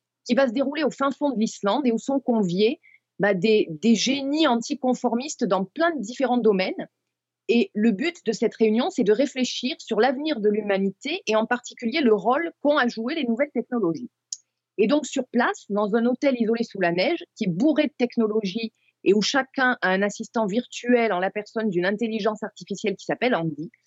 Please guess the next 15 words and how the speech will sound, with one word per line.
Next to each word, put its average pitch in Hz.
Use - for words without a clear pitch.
eh 214
bien 285
notre 226
Darby 214
va 202
faire 254
la 202
connaissance, 208
euh, 185
d'un 196
cinéaste, 190
d'un 190
activiste, 190
d'une 180
astronaute, 202